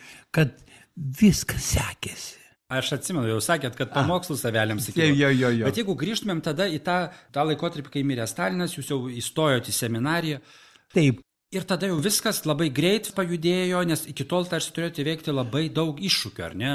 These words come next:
Speaker 1: Taip.
Speaker 2: Jau dabar viskas, tiesiu keliu į kunigystę. Ar buvo dar ten kažkokių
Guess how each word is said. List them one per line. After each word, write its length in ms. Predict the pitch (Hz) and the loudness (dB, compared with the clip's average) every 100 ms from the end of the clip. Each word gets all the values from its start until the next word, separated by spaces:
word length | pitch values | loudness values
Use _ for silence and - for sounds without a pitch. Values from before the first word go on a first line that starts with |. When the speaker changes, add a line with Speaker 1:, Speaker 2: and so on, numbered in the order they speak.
| 139 | -2
Speaker 1:
Taip. 260 | - 123 78 _ _ - | 0 0 0 _ _ -8
Speaker 2:
Jau 160 | 127 156 | -4 -4
dabar 340 | 156 156 135 | -2 0 0
viskas, 400 | 139 - - - | 0 -2 -4 -2
tiesiu 320 | 143 165 - | 0 0 -2
keliu 300 | 147 131 135 | -2 0 2
į 80 | 147 | 2
kunigystę. 720 | 139 139 127 113 90 - - - - | 2 4 4 4 -2 -4 -8 -12 -4
Ar 160 | 117 113 | -2 0
buvo 240 | 175 170 | 0 0
dar 240 | 131 123 | 2 0
ten 180 | 113 110 | 2 2
kažkokių 560 | 98 104 - 104 135 | 2 0 -2 0 4